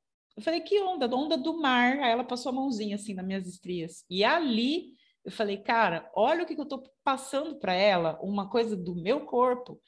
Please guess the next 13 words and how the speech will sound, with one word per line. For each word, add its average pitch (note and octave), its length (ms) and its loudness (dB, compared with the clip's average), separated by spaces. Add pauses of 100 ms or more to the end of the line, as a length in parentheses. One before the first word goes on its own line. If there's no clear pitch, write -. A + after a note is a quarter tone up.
(320)
que C4 180 2
ela C#4+ 200 4
tava D#4 180 0
achando D#4+ 320 -4
bonito." F4+ 600 -4 (640)
Então, G#3 260 0
a D4+ 60 2
gente D4 240 -4
também C4+ 280 -2
precisa E4+ 540 -4
ter A3 200 2
esse A3+ 220 -4
cuidado, F#3 880 -2